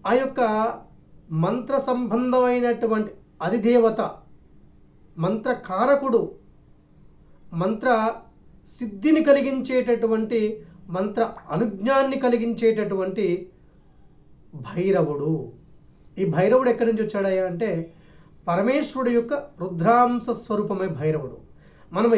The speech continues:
ఏ మంత్రం జపం చేసినా ముందుగా భైరవుడి యొక్క అనుజ్ఞ తీసుకోవడం తప్పనిసరి. భైరవుడి యొక్క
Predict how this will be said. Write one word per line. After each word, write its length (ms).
ఏ 120
మంత్రం 280
జపం 220
చేసినా 320
ముందుగా 320
భైరవుడి 480
యొక్క 160
అనుజ్ఞ 260
తీసుకోవడం 580
తప్పనిసరి. 640
భైరవుడి 540
యొక్క 180